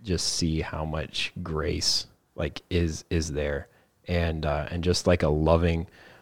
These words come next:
father or a pastor to, to the church, um, to a church that is,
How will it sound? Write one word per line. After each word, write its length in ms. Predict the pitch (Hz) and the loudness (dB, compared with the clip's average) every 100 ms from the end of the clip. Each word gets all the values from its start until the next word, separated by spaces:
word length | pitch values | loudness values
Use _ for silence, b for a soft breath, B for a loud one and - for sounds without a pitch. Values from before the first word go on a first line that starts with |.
| b | b
father 580 | - 92 78 82 85 80 | 0 4 6 6 2 0
or 200 | 82 78 | -4 -4
a 40 | |
pastor 640 | - - 78 76 - 76 69 - _ _ _ | -4 -2 0 0 -2 -4 -6 -14 _ _ _
to, 360 | - 107 87 73 - | 2 4 4 4 -4
to 180 | - 117 | 4 6
the 120 | 87 | 6
church, 640 | - - 80 71 - - - | 2 0 -2 -2 -4 -6 -4
um, 360 | 87 85 80 67 | -2 -2 -2 -2
to 160 | - | 0
a 40 | 85 | 2
church 440 | - 87 80 - | 2 2 2 -2
that 120 | 82 | -2
is, 360 | 78 73 - | -2 -2 -6